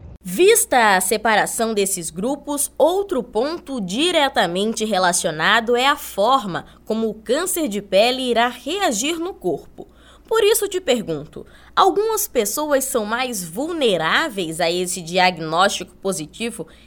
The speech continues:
e até mesmo maiores complicações?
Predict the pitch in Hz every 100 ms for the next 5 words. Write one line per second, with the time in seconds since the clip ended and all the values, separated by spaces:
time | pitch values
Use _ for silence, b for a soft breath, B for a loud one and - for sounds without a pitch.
0 | - 427 415 285 208 254 294 254 202 165
1 | 170 185 165 190 196 180 - 220 214 202
2 | 147 - 254 381 269 - -